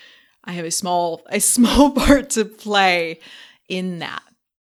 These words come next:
Related is, is, is similarly is being, being in, in community.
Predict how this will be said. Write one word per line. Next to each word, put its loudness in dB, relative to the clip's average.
Related 0
is, -8
is, -10
is -12
similarly -8
is -12
being, -12
being -2
in, -10
in -8
community. -10